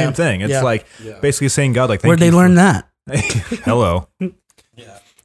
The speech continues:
Speaker 1: All right, so press, request, agree, which is a getting an, getting an agreement with God or with somebody else even too, because the Bible says if, you know, where two or three agree on something, like, I'm gonna do it.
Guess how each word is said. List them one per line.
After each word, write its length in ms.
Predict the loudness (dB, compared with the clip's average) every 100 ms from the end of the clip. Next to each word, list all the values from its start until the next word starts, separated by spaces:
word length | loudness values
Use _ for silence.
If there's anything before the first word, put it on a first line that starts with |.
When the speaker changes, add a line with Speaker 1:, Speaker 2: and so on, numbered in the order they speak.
| 0
Speaker 1:
All 80 |
right, 140 | 2 2
so 120 | 0
press, 420 | 2 2 2 2
request, 520 | 0 2 2 2 0 -2
agree, 440 | 0 4 4 4
which 200 | 2 2
is 180 | 0 0
a 100 | -2
getting 240 | -2 0 -2
an, 80 | -4 -8
getting 260 | -2 0 2
an 60 | 0
agreement 360 | 2 2 2
with 140 | 0 -2
God 280 | 0 2 2
or 220 | 2 0
with 240 | 2 2
somebody 400 | 2 0 0 0
else 300 | 0 0 -2
even 240 | -4 -4 -4
too, 180 | -4
because 420 | -4 -4 -2 -2 -2
the 60 |
Bible 260 | -2 0 0
says 260 | -2 -2 -4
if, 60 | -8 _
you 120 | -4 -2
know, 60 |
where 140 | -2 -2
two 220 | 0 0
or 120 | 0
three 340 | 0 0 0 0
agree 600 | -2 -2 0 0 0 -4 _ _ _ -6
on 160 | -4 -2
something, 600 | -2 -4 -4 -6 -6 -8
like, 320 | -8 -8 -10 _ _ _ _ -8
I'm 120 | -4
gonna 180 | -2 -4
do 220 | -2 -2
it. 180 | -4 -8